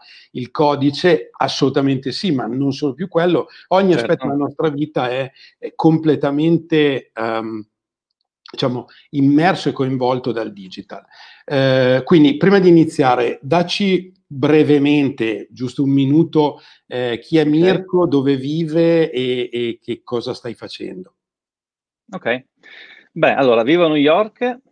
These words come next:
Speaker 2: da quasi dieci anni ormai, saranno dieci anni al prossimo settembre.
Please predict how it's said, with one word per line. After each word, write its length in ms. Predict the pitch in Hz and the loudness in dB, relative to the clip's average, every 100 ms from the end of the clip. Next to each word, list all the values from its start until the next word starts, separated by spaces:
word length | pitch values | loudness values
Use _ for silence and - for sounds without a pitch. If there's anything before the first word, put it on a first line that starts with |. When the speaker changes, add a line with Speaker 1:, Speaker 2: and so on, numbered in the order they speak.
| _ | _
Speaker 2:
da 480 | - 135 135 131 123 | -12 -6 -2 -2 -4
quasi 840 | 147 147 156 139 135 131 127 123 - - | -4 -2 -2 -4 -6 -6 -8 -10 -14 -18
dieci 400 | 123 123 120 127 | -12 -10 -10 -8
anni 280 | 120 120 175 | -8 -6 -8
ormai, 360 | 151 110 123 | -6 -6 -6
saranno 360 | - 113 113 113 | -6 -8 -8 -6
dieci 280 | 104 110 117 | -6 -4 -4
anni 340 | 113 113 110 | -4 -2 0
al 340 | 107 107 104 | 0 2 0
prossimo 360 | - 107 - 110 | -4 -8 -8 -14
settembre. 640 | - - - 104 - - | -14 -14 -14 -10 -10 -12